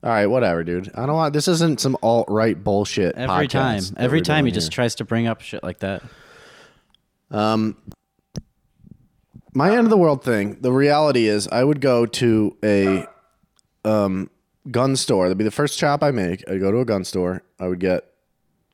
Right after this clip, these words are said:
Speaker 1: two handguns, and I would get a shotgun, and
Speaker 2: So
Speaker 1: then
Speaker 2: you
Speaker 1: I would get a sword.
Speaker 2: So you, here, <laughs> okay.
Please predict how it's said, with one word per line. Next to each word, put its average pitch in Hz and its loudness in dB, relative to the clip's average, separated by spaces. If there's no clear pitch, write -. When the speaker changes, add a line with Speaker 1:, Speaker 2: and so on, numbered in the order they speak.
Speaker 1:
two 113 0
handguns, 92 -4
and 98 -4
I 90 -2
would 87 -2
get 87 -2
a 87 -4
shotgun, 90 -4
and 110 -12
Speaker 2:
So 95 -10
Speaker 1:
then 131 2
Speaker 2:
you 131 2
Speaker 1:
I 90 -2
would 90 -4
get 92 0
a 87 -2
sword. 80 -4
Speaker 2:
So - -6
you, 131 -2
here, 131 -6
<laughs> - -20
okay. - -6